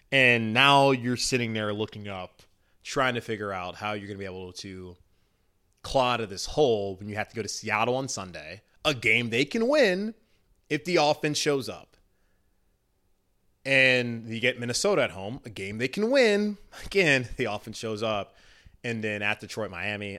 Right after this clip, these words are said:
I don't think those are two games that the Panthers really can win. I, I, I don't know. I don't think, definitely Mi-, Miami. I, they're not, I don't think, I don't see it. I don't see it with Miami. It's any given Sunday, week to week league. Hard to see that happening. Um, Detroit, I think it'll be difficult.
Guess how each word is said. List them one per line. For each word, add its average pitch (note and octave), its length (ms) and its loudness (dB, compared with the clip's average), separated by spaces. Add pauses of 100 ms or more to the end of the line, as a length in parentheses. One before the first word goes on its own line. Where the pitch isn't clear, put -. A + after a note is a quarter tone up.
I G#2 80 -10
don't G2 160 -10
think F#2+ 160 -14
those F#2 160 -14
are F2+ 80 -16
two F#2+ 160 -18
games E2+ 300 -16
that E2+ 60 -20
the - 60 -20
Panthers E2 380 -18
really D#2 160 -20
can - 140 -20
win. - 180 -20 (400)
I, E2+ 160 -18
I, G#2 600 -4
I - 20 4
don't G2 140 -6
know. D2+ 180 -20 (400)
I D3+ 80 6
don't B2+ 160 4
think, G#2+ 240 -14
definitely A2+ 360 -2
Mi-, C3 140 -12
Miami. D3+ 440 0
I, D3 180 2
they're D3 100 2
not, B2+ 120 -2
I B2 80 0
don't A#2 160 -4
think, G#2+ 180 -8
I A#2 80 -2
don't G#2+ 160 -6
see F2 120 -10
it. - 180 -20
I B2+ 100 -2
don't B2 160 -2
see B2 120 -4
it - 20 -4
with F#2 100 -8
Miami. A2+ 360 -2
It's - 140 -12
any C3 140 -2
given G2+ 200 -4
Sunday, B2+ 420 0 (220)
week B2+ 140 -2
to A2+ 60 -4
week G2+ 220 -6
league. A#2 340 0 (200)
Hard C#3 240 6
to A2+ 40 0
see A#2+ 140 -4
that B2 140 -14
happening. D#2+ 420 -12 (1080)
Um, G#2+ 400 -2
Detroit, B2 460 0
I G#2+ 40 -12
think A#2 160 -8
it'll A#2 80 -6
be A#2 60 -4
difficult. A#2 500 -4